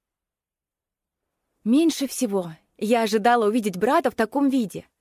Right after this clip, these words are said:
Вова с детства занимался спортом и успел получить юношеский разряд по самбо. Какой именно, я не вникала. Меня никогда не интересовали спортивные успехи брата.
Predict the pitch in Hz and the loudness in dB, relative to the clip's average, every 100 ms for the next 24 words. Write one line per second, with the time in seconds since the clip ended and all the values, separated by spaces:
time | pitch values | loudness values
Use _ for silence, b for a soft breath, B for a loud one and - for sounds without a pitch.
0 | _ _ _ _ _ _ _ - 185 349 | _ _ _ _ _ _ _ -4 2 2
1 | 349 202 165 359 - 240 214 220 277 311 | 2 0 0 0 0 -2 0 2 2 0
2 | 294 - 254 196 180 170 - _ _ _ | -6 -6 -4 -4 -6 -16 -18 _ _ _
3 | - 220 240 - 277 240 240 247 330 254 | -4 -2 -2 0 0 2 0 0 -2 0
4 | 254 262 220 - 208 202 202 277 - 277 | 2 2 0 -6 -2 -2 0 -2 -2 -4
5 | - 240 175 160 156 _ _ _ _ _ | -2 -4 -4 -8 -16 _ _ _ _ _
6 | _ - 185 185 359 320 294 262 254 202 | _ -6 -6 0 2 2 2 2 0 0
7 | 220 233 214 226 226 156 143 - _ _ | 2 2 2 0 -2 -8 -8 -16 _ _
8 | _ _ _ _ _ - 240 254 240 311 | _ _ _ _ _ -2 2 2 2 -2
9 | - 285 226 220 190 175 175 185 180 190 | -2 -2 0 -2 -2 -6 -6 -4 -4 0
10 | 180 233 269 - 175 - 233 220 185 - | 0 0 -2 -4 -6 -2 -2 0 -4 -4
11 | 202 202 180 175 156 - | -4 -2 -4 -6 -8 -14